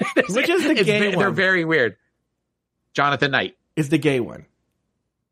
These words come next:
Speaker 1: Jonathan Knight is the gay one, and then Jordan Knight is the hot one.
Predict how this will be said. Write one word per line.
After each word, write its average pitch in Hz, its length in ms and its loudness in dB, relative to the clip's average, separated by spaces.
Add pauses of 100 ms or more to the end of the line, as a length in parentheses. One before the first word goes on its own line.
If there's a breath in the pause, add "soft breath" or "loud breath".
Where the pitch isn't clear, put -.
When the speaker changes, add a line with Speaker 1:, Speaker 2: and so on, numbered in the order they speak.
(1160)
Speaker 1:
Jonathan 123 360 2
Knight 117 160 4
is 104 100 -2
the 117 80 2
gay 104 160 4
one, 95 240 4
and 110 180 -2
then 101 120 -4
Jordan 98 320 0
Knight 95 240 0
is 98 100 -2
the 92 100 0
hot 87 240 -4
one. 65 220 -8